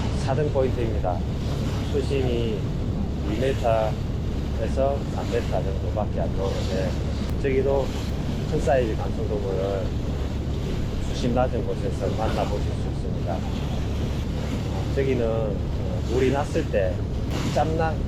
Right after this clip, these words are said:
스타일로 낚시 가능합니다. 저기 보이는 곳이 물레로 오는 자리. 뱅에돔도 저기 큰 사이즈가 잘 나오고요.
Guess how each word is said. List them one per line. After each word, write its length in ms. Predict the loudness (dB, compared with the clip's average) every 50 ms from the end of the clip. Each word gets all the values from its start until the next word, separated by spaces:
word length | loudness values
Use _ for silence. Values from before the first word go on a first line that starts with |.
| 0 0 0 0 0 0 0 0
스타일로 760 | 0 0 2 2 2 2 2 2 2 2 4 2 2 0 0 0
낚시 320 | 0 0 0 0 0 0 0 -2 -2 -2 -2 -2 -2 -2 0 2
가능합니다. 600 | 2 2 2 2 0 0 0 0 0 0 0 0 0 0 0 -2 0 0
저기 280 | 2 2 2 2 2 0
보이는 380 | 2 2 2 2 2 0 0 0
곳이 440 | -2 -2 -2 0 0 2 2 0 0 -2 -2 -2 -2 -2 -2 -2 -2 -2 0
물레로 420 | 2 4 4 4 4 4 4 2 0
오는 140 | 0 0
자리. 180 | 0 0 0 0 0 0 -2 -2 -2 -2 -2 -2 -2 -2 -2 -2 -2 -2
뱅에돔도 520 | -2 0 0 2 2 2 0 0 0 0 0
저기 160 | 0 0 -2 -2 -2 -2 -2
큰 100 | -2 0
사이즈가 400 | 2 2 2 2 2 0 0 0
잘 180 | 0 0 0 0
나오고요. 380 | 0 0 0 0 0 -2 -2